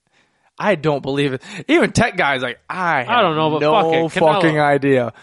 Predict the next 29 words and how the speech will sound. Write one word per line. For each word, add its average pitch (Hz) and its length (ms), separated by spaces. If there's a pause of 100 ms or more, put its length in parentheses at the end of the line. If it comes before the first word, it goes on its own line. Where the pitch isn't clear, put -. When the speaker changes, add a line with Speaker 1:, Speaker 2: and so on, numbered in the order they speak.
(160)
Speaker 2:
Fuck 185 100
it. 151 60
Speaker 1:
Carlos 233 340
Canelo. 151 580 (140)
Sounds 214 260
like 185 160
a 165 100
goddamn 160 640
backyard 165 640
baseball 135 480
player. 113 340 (920)
Speaker 2:
Get 151 120
out 143 80
of 127 60
here, 117 100
Pablo. 117 640 (1300)
Speaker 1:
What's 202 220
the 226 100
name? 185 360
<laughs> 147 80
So 180 200 (340)
type 196 380
it. 208 460
Tech - 220
guy's 151 260
like, 135 220
"What 185 180
the 123 100
fuck?" 117 360